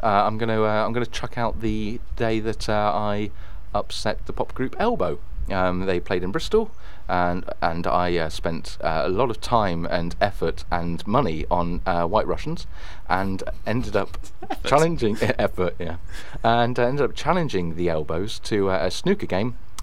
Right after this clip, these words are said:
Speaker 1: um, and, um, and, and to him both, back and forth, back and forth. They didn't want to. I insisted that I, I, I did, and then they threatened me. So that's an interesting fact there. Thank you, the Andy Ball.
Speaker 2: They're not quite as calm then,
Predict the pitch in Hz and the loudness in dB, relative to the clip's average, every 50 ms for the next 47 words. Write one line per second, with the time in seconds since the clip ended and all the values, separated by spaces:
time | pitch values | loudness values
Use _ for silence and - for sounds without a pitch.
0 | - - 98 95 92 90 90 92 90 87 92 95 98 95 95 95 98 98 92 - | -2 -2 0 2 2 2 2 0 0 -2 -2 -2 0 0 0 2 0 0 2 2
1 | 101 98 98 98 95 - - - - - - - - - - - - - - - | 2 2 2 0 -2 -4 -4 -4 -4 -4 -4 -4 -4 -4 -4 -4 -4 -4 -4 -2
2 | - - 85 82 85 82 82 82 85 85 82 82 85 85 85 85 85 87 85 - | -2 0 0 0 0 0 -2 0 -2 -2 -2 -2 -2 -2 0 0 0 0 0 2
3 | 147 113 90 87 101 90 85 - - 113 - 85 - 87 76 76 - - - 78 | 2 2 2 2 2 2 2 4 2 2 2 0 -2 -2 -2 -2 -2 -2 -4 -4
4 | 73 78 76 78 78 85 92 90 71 71 73 71 - - 82 78 78 78 82 85 | -4 -2 -2 -2 -2 -2 -2 -2 -2 -4 -4 -6 -4 -4 -4 -2 -2 -2 -2 -2
5 | 82 73 - - 67 71 - - 73 - - 78 73 80 73 76 71 - - 80 | -2 -4 -4 -4 -4 -4 -4 -4 -4 -4 -4 -4 -4 -2 -2 -2 -4 -4 -4 -4
6 | 76 - - - 78 - 80 78 - - - - - - - - - - 95 107 | -4 -4 -4 -4 -2 -2 -2 -2 -4 -4 -4 -4 -4 -4 -4 -4 -4 -4 -2 -2
7 | 123 139 151 151 - - 208 320 233 101 80 78 - - - - - - - - | -2 0 -2 -2 0 0 0 2 0 0 -2 -2 -2 -4 -4 -4 -4 -4 -2 0
8 | 95 87 87 87 80 104 - - - - 98 101 104 - - 98 - - 113 - | 0 2 2 0 0 0 -2 -2 -2 -2 -2 -2 -2 -2 -4 -4 -4 -4 -2 0
9 | - 107 - - 151 175 170 - 151 139 - 139 120 113 123 131 139 139 135 135 | 0 0 0 2 0 0 0 0 -2 -2 0 -2 0 0 2 2 2 0 0 0
10 | 165 175 208 226 311 311 349 - - - 269 - 202 - - - - 254 254 233 | 2 2 2 0 -2 -2 -4 -4 -2 -2 -2 -2 -4 -4 -4 -4 -4 -2 -2 -2
11 | 196 151 107 101 90 92 87 87 87 | -2 -2 -2 -4 -4 -2 -2 -4 -4